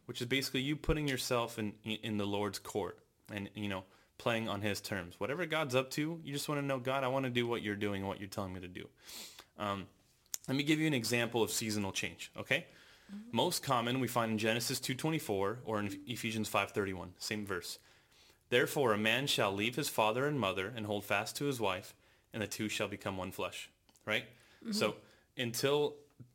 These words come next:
Speaker 1: until he got married, he was probably in the courts of his father and his mother, working in the house, being with his family. And when he decided to get married, the Bible said that he left his father and mother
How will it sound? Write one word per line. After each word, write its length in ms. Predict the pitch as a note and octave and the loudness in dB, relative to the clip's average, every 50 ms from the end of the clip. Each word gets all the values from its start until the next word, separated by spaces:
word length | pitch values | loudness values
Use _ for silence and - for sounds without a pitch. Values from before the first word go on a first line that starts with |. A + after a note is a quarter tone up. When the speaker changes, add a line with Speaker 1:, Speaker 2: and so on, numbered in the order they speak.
| - _ - - - | -20 _ -16 -6 -4
Speaker 1:
until 320 | B2 A2 - - C3 E3 | -4 -2 2 2 2 2
he 120 | D#3+ E3+ | 2 2
got 220 | E3 E3 D#3+ D3 C#3 | 4 4 2 2 4
married, 440 | D#3 D#3+ D3 A#2+ A#2 A#2+ C3 C#3+ - - - | 4 4 6 6 4 4 0 -4 -14 -20 -14
he 120 | - - | -6 -4
was 100 | A2 G#2 | -4 -2
probably 300 | - - - A#2 B2 C3 | 0 2 2 4 4 4
in 80 | C3 B2+ | 2 2
the 40 | B2 | 0
courts 300 | A#2+ - A#2+ A#2+ A#2+ - | 2 2 2 2 2 0
of 80 | C#3 | -2
his 140 | C3+ D3 C#3+ | -2 -2 -2
father 400 | - - A2 F#2+ F#2 F#2 F#2 F#2+ | 2 2 4 4 4 2 0 -2
and 120 | G#2+ A2 A2+ | -2 -2 -2
his 120 | B2 A#2+ | -2 0
mother, 320 | A2+ G#2 F#2 F2+ F#2 F#2 F#2 | 0 0 0 0 0 -2 -2
working 380 | F#2+ G2 A2 A2 - B2 A#2+ | 0 2 2 2 2 0 0
in 80 | B2 B2+ | 0 0
the 100 | B2+ B2 | 0 0
house, 440 | A2+ G#2 F#2+ F#2 F#2 F2+ - - - _ _ _ _ - | 0 0 0 0 -2 -4 -6 -8 -10 _ _ _ _ -2
being 180 | - G#2 G#2+ A#2 | 0 0 0 0
with 140 | B2 A#2+ | 0 0
his 160 | B2 B2 A#2 - | 0 -2 -2 -2
family. 480 | - A2 G2+ F#2+ F#2 F#2 F#2 G#2 A#2+ - - - - - - - _ - | 0 0 0 0 -2 -4 -6 -6 -8 -12 -20 -20 -20 -20 -20 -20 _ -8
And 140 | A#2+ G#2+ | -4 -2
when 100 | G#2+ A2 | -2 -2
he 120 | A2 G#2+ A2+ | -2 -4 -4
decided 400 | A2 A2 - - A#2 C#3 D#3 D3+ | -4 -4 0 0 0 0 0 -2
to 40 | D#3 | -2
get 160 | D#3+ D#3+ C3 | -2 -2 0
married, 360 | A#2 G2+ G2 G2 G#2+ C#3+ D#3 - - _ _ _ _ _ _ _ _ _ _ - - - | 2 2 2 2 0 -2 -6 -12 -16 _ _ _ _ _ _ _ _ _ _ -20 -14 -6
the 80 | - A#2 | -4 0
Bible 300 | G#2 A2 G#2+ A2 A2+ A2 | 2 2 2 2 2 0
said 160 | - A#2+ G#2+ | 0 0 0
that 140 | A#2 A2 G#2+ | 0 0 0
he 180 | - - B2+ | 0 -2 0
left 400 | B2 A#2 A#2 A#2+ C3+ D#3+ E3+ - | 0 2 2 2 0 0 0 -2
his 120 | - E3 D3 | -4 -4 -2
father 380 | - - A#2 G#2 G2 F#2+ F#2+ | 0 2 4 4 4 2 0
and 140 | F#2 F#2 F#2 | -2 -2 -4
mother 380 | F#2 F2+ F2+ F2 F2+ F#2+ A#2 | -4 -4 -4 -4 -4 -4 -6